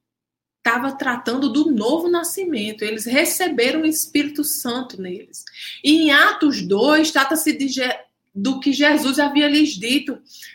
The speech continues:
lá em Atos um, oito. Fala, a-, aquilo ali trata do revestimento de poder, da obra do Espírito Santo sobre, pra testemunhar, pra fazer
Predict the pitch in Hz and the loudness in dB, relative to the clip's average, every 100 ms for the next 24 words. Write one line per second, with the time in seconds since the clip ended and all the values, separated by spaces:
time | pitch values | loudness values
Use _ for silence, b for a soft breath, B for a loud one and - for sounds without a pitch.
0 | - 226 254 302 339 330 262 254 285 311 | 0 4 6 6 6 2 4 4 4 2
1 | 311 - - - _ _ - 247 320 415 | -2 -2 -10 -16 _ _ -6 -2 -2 -2
2 | 494 - _ - 220 220 208 - - _ | -6 -14 _ 0 2 2 0 -8 -18 _
3 | _ _ _ _ _ _ B B B B | _ _ _ _ _ _ B B B B
4 | - - 220 262 - - 214 214 220 277 | -10 -2 0 0 -2 -2 0 2 0 0
5 | 277 254 254 285 240 254 269 269 262 262 | 0 2 0 0 2 4 4 0 -2 0
6 | 285 269 285 - 285 262 220 277 330 311 | 2 2 -2 -2 -4 -4 -2 -2 -2 0
7 | 294 294 277 196 202 208 214 214 285 302 | 0 -2 -4 -2 -4 -2 0 2 2 2
8 | 254 285 - 285 - 262 - 277 277 294 | 2 0 0 -2 -2 -4 -6 -6 -4 -4
9 | - - - 220 220 214 214 - 240 240 | -2 -2 -2 0 0 -2 -6 -2 -2 -2
10 | - 294 339 339 - 311 320 311 208 226 | -2 0 0 0 0 0 0 -2 0 0
11 | 233 247 247 - 240 208 226 262 330 | 0 -6 -6 -4 -2 -2 -2 0 -2